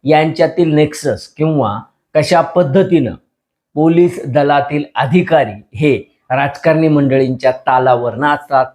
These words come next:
पैशांची कशी देवाणघेवाण होती, या आणि अशा अनेक गोष्टी बीडचे निलंबित फौजदार रणजित कासले यांच्या अनेक व्हिडिओमधून समोर आली आणि त्यामुळं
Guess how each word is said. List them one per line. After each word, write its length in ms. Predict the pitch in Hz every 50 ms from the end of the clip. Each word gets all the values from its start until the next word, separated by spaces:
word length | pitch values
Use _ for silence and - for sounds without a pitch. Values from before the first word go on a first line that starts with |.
| _ _ _ _ _
पैशांची 520 | - 156 170 160 - 170 160 165 156 156 151
कशी 320 | - - 139 - - 123
देवाणघेवाण 840 | 110 104 143 165 175 180 175 175 175 170 156 151 160 151 151 147 143
होती, 420 | 143 143 139 139 120 113 117 120 _ _ _ _ _ _
या 160 | 127 160 175
आणि 380 | 175 175 175 127 147 151 151 151
अशा 360 | - 131 143 - - 147 139
अनेक 480 | - - 143 151 156 160 165 160 - 156
गोष्टी 500 | 143 120 123 143 143 131 - - 110 80 _ _ _ _ _ _ _ _ _ _ _ _
बीडचे 500 | 107 117 151 160 160 156 156 - 160 156
निलंबित 560 | 143 135 123 147 170 180 180 175 165 156 135 - - _ _ _ _ _ _ _
फौजदार 500 | 139 151 160 143 113 117 - 104 104 95 - _ _ _ _ _ _
रणजित 540 | 120 131 143 151 147 123 135 147 143 147 - -
कासले 460 | - 139 131 123 - - 143 127 101 90 - _ _ _ _
यांच्या 460 | - 123 135 131 131 127 123 175 160 123
अनेक 400 | - 131 131 151 170 156 - 123
व्हिडिओमधून 680 | 113 135 127 139 143 139 127 123 123 113 - 104 107 123 _ _ _ -
समोर 280 | - 143 139 143 143 131
आली 280 | 123 110 104 98 92 95 _ _ _ _
आणि 200 | - 110 117 117 113 113
त्यामुळं 400 | - 147 143 139 135 120 107 98